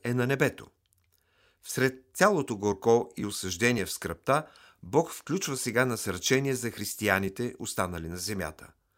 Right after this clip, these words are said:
Повечето от обърналите се към Исус за спасение са станали мъченици и запечатаните трябва да продължат на земята в тези тежки дни. Бог сега им дава да зърнат славата му,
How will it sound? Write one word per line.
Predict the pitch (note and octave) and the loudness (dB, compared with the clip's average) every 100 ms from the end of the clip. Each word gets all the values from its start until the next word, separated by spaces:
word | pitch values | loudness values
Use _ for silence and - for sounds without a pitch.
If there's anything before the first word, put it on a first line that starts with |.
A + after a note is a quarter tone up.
| _ _ - _ _ | _ _ -20 _ _
Повечето | - G3 F#3+ D3+ C3+ | 6 6 6 2 0
от | B2+ | 2
обърналите | A#2+ G2+ D#3 D3+ B2 F#2+ | 2 6 6 6 2 -2
се | G2 A2 | -6 -6
към | - F#2+ | -4 -4
Исус | F2 A2+ G#2+ - - | -4 -6 -6 -10 -12
за | F2+ F2+ F#2+ | -10 -6 -6
спасение | - D#2+ - A#2 B2 B2+ | -6 -6 0 0 0 -2
са | - E2+ | -4 -6
станали | - G2+ G2 F#2+ | 0 0 0 -2
мъченици | F#2+ G2 G#2+ C3 C3 D#3 - - - - _ C#3+ | -4 -4 -4 -4 -4 -4 -6 -20 -20 -20 _ 0
и | E3+ E3 | 0 0
запечатаните | A#2+ - - F#2+ D3 C#3+ D3 C#3 C#3 C#3 - - | -2 -2 -2 2 4 4 2 -2 0 -2 -2 -4
трябва | A2+ A#2+ | 0 0
да | A#2 | -2
продължат | - G#2+ G#2 G2+ B2+ B2+ | -4 -4 -4 0 0 0
на | A#2 | -4
земята | A#2 G#2+ A2 - | -2 0 0 -2
в | G2 F2 - | -6 -6 -4
тези | G#2 F#2+ - | -6 -4 -6
тежки | G2 - F#2+ | -4 -4 -6
дни. | E2+ F2+ D2+ _ _ _ _ _ - | -8 -8 -10 _ _ _ _ _ 0
Бог | - | 0
сега | - A2+ B2 | 2 2 2
им | A2 | 4
дава | A2 A2 | 4 4
да | F2+ F#2 | 0 -2
зърнат | - B2+ C3 C3 | 2 4 2 -2
славата | - B2+ A#2+ G2+ F2 | 2 4 4 0 -4
му, | F#2+ | -4